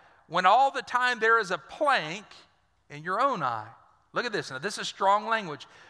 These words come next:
"You hypocrite. First, take the plank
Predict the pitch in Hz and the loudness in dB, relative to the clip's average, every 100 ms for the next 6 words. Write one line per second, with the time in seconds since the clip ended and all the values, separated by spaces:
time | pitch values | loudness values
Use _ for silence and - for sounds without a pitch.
0 | _ 156 190 - 311 - 180 - 147 127 | _ -10 -10 -6 -6 -4 -6 -6 -8 -8
1 | - _ _ _ _ _ _ _ - 294 | -12 _ _ _ _ _ _ _ 0 4
2 | 277 226 - 240 226 240 165 - 262 233 | 4 0 -6 -10 -8 -10 -10 -2 0 0
3 | 208 | -2